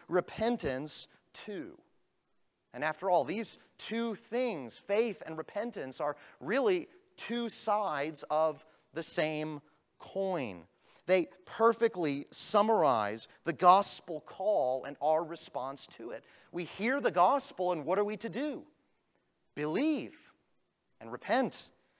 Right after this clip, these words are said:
It's exactly what Jesus said when he preaches the gospel for the first time in Mark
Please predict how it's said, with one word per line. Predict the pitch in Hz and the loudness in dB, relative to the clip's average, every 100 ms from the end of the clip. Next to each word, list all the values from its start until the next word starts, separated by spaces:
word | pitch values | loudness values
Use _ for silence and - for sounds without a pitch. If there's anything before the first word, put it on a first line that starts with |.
| _ - | _ -6
It's | |
exactly | 185 160 151 185 185 | 0 4 4 4 2
what | 196 | 2
Jesus | 175 202 247 233 | 0 -2 0 0
said | - 202 156 | 0 2 2
when | 143 | 0
he | 151 214 - _ - | -6 -8 -12 _ -10
preaches | 214 208 202 175 | -8 -6 -6 -6
the | 196 | -2
gospel | 196 220 - - 185 | -2 -2 -6 -6 -6
for | - | -6
the | 165 | -8
first | 196 190 - | -8 -8 -10
time | - 190 190 | -8 -6 -6
in | 165 | 0
Mark | 156 170 | 4 4